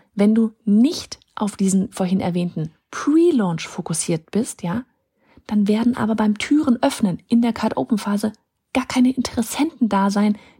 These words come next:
die buchen können. What? Ja. Heißt, eigentlich, streich das eigentlich, definitiv ist die Pre-Launch-Phase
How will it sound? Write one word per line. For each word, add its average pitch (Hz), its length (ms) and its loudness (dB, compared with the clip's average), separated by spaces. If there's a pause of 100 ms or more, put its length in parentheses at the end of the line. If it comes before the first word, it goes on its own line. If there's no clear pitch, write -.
(120)
die 240 60 2
buchen 302 300 0
können. 190 340 0 (1040)
What? 453 680 0 (840)
Ja. - 160 -8 (880)
Heißt, 254 520 2 (500)
eigentlich, 277 580 2 (280)
streich 190 240 -4
das 185 100 -6
eigentlich, 185 420 -4 (380)
definitiv 262 580 2 (380)
ist 202 160 -6
die 185 80 -4
Pre-Launch-Phase 208 1200 0